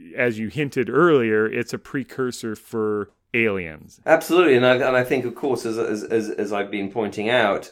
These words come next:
Speaker 2: not only was Ridley Scott a designer for the B B C in the sixties and was, was originally set to do the designs for the Daleks,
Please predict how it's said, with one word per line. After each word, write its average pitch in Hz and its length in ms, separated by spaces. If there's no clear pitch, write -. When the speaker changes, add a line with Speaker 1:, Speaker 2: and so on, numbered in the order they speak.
Speaker 2:
not 110 240
only 104 220
was 92 200
Ridley 95 300
Scott 95 400
a 92 80
designer 90 640
for - 140
the 85 80
B 87 160
B 85 120
C 95 240
in 80 100
the 80 60
sixties 82 600
and 82 280
was, 82 300
was 85 240
originally 92 540
set - 380
to 82 200
do 90 280
the 90 140
designs 87 560
for - 120
the 80 120
Daleks, 120 640